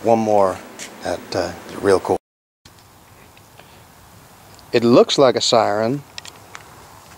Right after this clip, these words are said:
but it's not a siren. It is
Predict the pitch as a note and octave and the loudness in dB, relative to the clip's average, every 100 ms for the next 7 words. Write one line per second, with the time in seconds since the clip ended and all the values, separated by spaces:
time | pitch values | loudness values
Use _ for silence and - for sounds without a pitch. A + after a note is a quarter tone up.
0 | - - - - - - G#2 F#2+ - G2+ | -20 -20 -20 -20 -20 -2 0 0 -2 0
1 | C#3+ B2 F#2+ G#2 F#2 F2 D#2+ D#2 - - | 0 0 -4 -2 -2 -4 -6 -10 -20 -20
2 | - - - C#3+ D#3+ A2 G#2+ D3+ - | -20 -20 -6 0 2 4 4 2 0